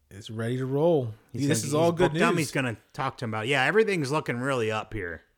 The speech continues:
Speaker 2: It's like the shower at the beginning.
Speaker 1: Right.
Speaker 2: Larry's really happy.
Speaker 1: Oh, so when he asks how much Betty charged for a haircut for Jeff,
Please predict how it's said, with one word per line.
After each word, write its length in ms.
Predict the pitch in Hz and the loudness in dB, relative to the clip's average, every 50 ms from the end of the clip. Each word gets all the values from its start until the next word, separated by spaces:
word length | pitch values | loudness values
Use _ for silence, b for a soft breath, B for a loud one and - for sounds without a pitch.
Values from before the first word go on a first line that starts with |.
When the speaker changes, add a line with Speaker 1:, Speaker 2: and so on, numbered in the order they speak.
| _ _ - | _ _ -18
Speaker 2:
It's 160 | 117 110 - | -16 -10 -6
like 180 | 147 147 - - | -6 -6 -6 -6
the 60 | 127 | -8
shower 420 | - - 151 143 135 120 104 101 101 | -6 -2 0 0 0 0 0 -2 -6
at 80 | 95 - | -8 -10
the 60 | 110 | -10
beginning. 460 | 107 107 104 110 107 98 90 85 104 | -10 -8 -6 -6 -6 -6 -8 -10 -6
Speaker 1:
Right. 360 | 107 117 139 143 117 101 - - - | -2 0 0 0 -2 -4 -10 -8 -4
Speaker 2:
Larry's 280 | 113 110 110 107 98 | -2 0 0 0 0
really 240 | 113 117 110 107 95 | -2 -2 0 -2 -2
happy. 920 | 87 135 135 131 131 127 - - 147 127 123 127 127 120 120 120 113 - _ b b b b b b b b b | -2 -2 0 0 0 0 -2 -2 -2 -2 0 0 0 0 0 -2 -2 -6 _ b b b b b b b b b
Speaker 1:
Oh, 420 | 117 110 110 113 117 117 120 120 113 | -10 -8 -6 -4 -4 -4 -4 -4 -6
so 120 | - 131 | -6 -6
when 80 | 131 131 | -6 -6
he 100 | 127 123 | -4 -4
asks 280 | 123 127 131 131 - | -2 -2 -2 -2 -2
how 80 | - 127 | -4 -4
much 240 | 127 127 120 - 123 | -4 -6 -6 -6 -4
Betty 220 | 135 127 135 127 | -4 -4 -4 -4
charged 340 | 117 - 131 127 131 127 - | -4 -2 -2 0 -2 -2 -4
for 160 | - 139 131 | -4 -2 -2
a 20 | 127 | -2
haircut 600 | - 160 147 151 147 - - 139 123 120 120 - | 0 0 0 0 0 -2 -2 -4 -4 -4 -4 -8
for 100 | - 131 | -10 -10
Jeff, 460 | 131 143 160 151 143 127 117 - - | -4 -2 0 0 0 0 -4 -8 -12